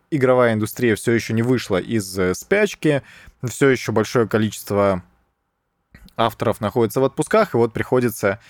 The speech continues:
небольшие, достаточно семечковые новости, которые в другой ситуации мы бы обсуждать, наверное, не стали, хотя анонс, практически анонс от Naughty Dog, это достаточно важно.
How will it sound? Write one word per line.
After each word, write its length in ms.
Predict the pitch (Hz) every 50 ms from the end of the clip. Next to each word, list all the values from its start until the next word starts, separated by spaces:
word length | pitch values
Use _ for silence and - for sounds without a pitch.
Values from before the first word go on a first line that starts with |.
| - - _ _
небольшие, 640 | - 123 131 127 117 131 127 - - - - 117 98 87
достаточно 500 | 90 87 - - 101 - - - 104 95
семечковые 580 | - - 123 107 98 - - - 95 92 98
новости, 340 | 101 110 110 104 - - -
которые 300 | - 104 92 104 104 101
в 40 | 98
другой 320 | 110 113 104 117 117 101
ситуации 440 | - - - 113 104 98 - - 110
мы 100 | 104 104
бы 100 | 101 107
обсуждать, 380 | 101 95 - 117 110 120 113 107
наверное, 360 | 117 113 113 120 117 123 127
не 120 | 135 143 147
стали, 400 | - - 220 240 240 226 220 - - - - - - _
хотя 460 | - 139 101 - 117 113 113 107 98 - _ _ _ _ _ _ _ _ _ _ _
анонс, 540 | 120 120 120 117 107 101 95 - - - - _ _
практически 680 | - 104 107 95 - - - 104 92 - - - - -
анонс 380 | 92 90 90 95 95 101 - -
от 100 | 104 -
Naughty 260 | 107 101 - 117 110
Dog, 220 | 107 107 104 101 -
это 180 | 110 95 107 104
достаточно 560 | 98 104 - - 113 107 - - - 123 110
важно. 420 | 107 113 107 104 - - 120 120